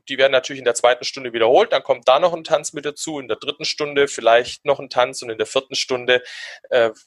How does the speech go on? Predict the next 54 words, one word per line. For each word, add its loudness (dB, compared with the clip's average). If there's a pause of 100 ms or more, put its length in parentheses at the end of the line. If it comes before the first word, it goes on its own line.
(720)
wenn 2
sie 0
richtig -2
gut -8
waren, 4
noch 0
mal 4
ein -2
kleines 2
Tänzchen -4
oder 0
eben -8
nur -8
eine 0
reine 2
Wiederholungs- -2
und -14
Übungsstunde, -2 (320)
sodass 0
sie -4
in -12
vier -2
Wochen 0
vier 0
bis -6
fünf -6
Tänze -6
eigentlich -14
gelernt -20
haben. -20
Und -14
dann -6
haben -4
sie -10
über -4
diesen, -12 (220)
über 2
mein, 4
also -2
jetzt -8
speziell 0
bei 2
mir, -6
über -6
meinen 2
Level 2
eins -2
Kurs, -4
der -2
ja 4
dann 0
vier -6
Monate 0
geht, -4